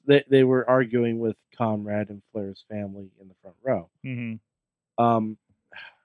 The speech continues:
Speaker 2: 'Cause they've been playing
Speaker 1: Jay,
Speaker 2: this, they've
Speaker 1: Jay
Speaker 2: been
Speaker 1: Lethal did his best.
Speaker 2: Yes.
Speaker 1: Andrade did his best.
Speaker 2: Yes.
Speaker 1: Jarrett did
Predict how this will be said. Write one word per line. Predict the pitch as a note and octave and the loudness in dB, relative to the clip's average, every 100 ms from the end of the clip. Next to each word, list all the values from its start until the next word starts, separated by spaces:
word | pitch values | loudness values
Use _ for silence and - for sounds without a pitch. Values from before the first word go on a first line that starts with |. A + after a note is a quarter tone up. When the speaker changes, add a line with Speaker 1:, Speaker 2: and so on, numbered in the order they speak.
| _ _ - - | _ _ -20 -14
Speaker 2:
'Cause | C3 | -8
they've | C#3+ | -6
been | C3 | -6
playing | - D3+ | -2 6
Speaker 1:
Jay, | F#3+ F#3+ F#3+ | 10 10 8
Speaker 2:
this, | D#3+ - | 4 0
they've | D3 | 6
Speaker 1:
Jay | A#3 | 8
Speaker 2:
been | |
Speaker 1:
Lethal | G#3 G#3 F#3+ | 8 6 4
did | E3 D#3+ | 4 4
his | C#3+ B2 | 4 2
best. | C#3 C3+ C3 - - _ _ _ _ _ _ _ | 2 2 2 -2 -14 _ _ _ _ _ _ _
Speaker 2:
Yes. | A2+ G#2+ - | -16 -16 -8
Speaker 1:
Andrade | B2 B2 D#3 D#3 D3 C3 | -6 2 6 8 8 6
did | C3 | 2
his | A#2+ - | 0 -2
best. | A2+ A2 G#2 - - _ | -2 -2 -4 -10 -20 _
Speaker 2:
Yes. | A2+ G2+ - - _ _ _ | -18 -16 -20 -20 _ _ _
Speaker 1:
Jarrett | D#3 D3+ D3+ C3 _ - | 6 8 8 6 _ 2
did | C3+ B2+ | 4 4